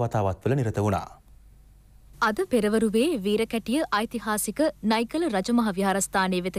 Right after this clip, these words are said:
Speaker 2: ගිය ජනාධිපතිතුමන් ආගමික වතාවත්වල නිරත වී ආශිර්වාද ලබා ගත්තා. අනතුරුව විහාරාධිපති පූජ්‍ය මුරුතවෙල සුමන ස්වාමින් වහන්සේ බැහැදුටු ජනාධිපති මෛත්‍රීපාල සිරිසේන මැතිතුමන් උන්වහන්සේගේ සුවදුක් විමසා බැලීමටද කටයුතු කළා.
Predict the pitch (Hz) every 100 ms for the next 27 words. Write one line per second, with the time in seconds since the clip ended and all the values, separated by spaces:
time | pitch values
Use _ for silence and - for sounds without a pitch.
0 | 175 240 220 208 233 269 240 196 185 151
1 | 226 233 - - 233 240 339 392 330 208
2 | 180 226 220 214 220 220 190 180 190 185
3 | 285 - 220 - 320 262 240 233 180 165
4 | 220 226 - 165 - _ _ _ _ 247
5 | 254 330 403 330 427 262 240 247 247 220
6 | 214 196 320 370 - 240 214 - 349 -
7 | 202 233 247 233 240 349 277 311 359 -
8 | 254 233 226 214 220 220 254 311 226 233
9 | 196 170 135 135 - - - 208 202 208
10 | 196 247 208 208 214 214 208 214 339 370
11 | 320 254 208 190 170 170 208 233 - -
12 | - 202 196 214 220 - 202 233 277 -
13 | 214 208 294 196 240 330 320 220 190 208
14 | 226 233 359 339 320 220 254 269 196